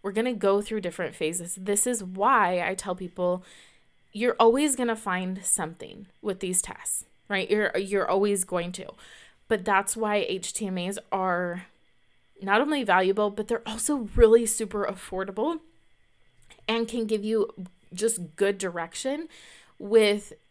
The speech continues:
understanding how everything is playing together. So, um, I was definitely <laughs> years ago in that adrenal exhaustion. I was burnt out, burning the candle at both ends.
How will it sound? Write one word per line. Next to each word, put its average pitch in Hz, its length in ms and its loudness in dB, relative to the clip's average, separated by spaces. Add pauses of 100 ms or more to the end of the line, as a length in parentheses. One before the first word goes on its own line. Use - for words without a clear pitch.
(160)
understanding 190 920 -2
how 190 300 -2
everything 175 420 -6
is 160 140 -6
playing 151 260 -8
together. - 400 -10 (360)
So, - 300 2 (760)
um, 214 380 4 (440)
I 214 160 4
was 208 400 4
definitely 220 960 2 (100)
<laughs> - 160 -6
years 190 480 -2
ago 185 460 2
in 190 200 0
that 185 300 0
adrenal 175 440 -2
exhaustion. 180 720 0
I 175 80 -4
was 170 180 -6
burnt 165 320 -6
out, 190 400 0
burning 170 300 -4
the 165 80 -8
candle 165 300 -4
at - 100 -8
both 165 200 -6
ends. 202 440 -4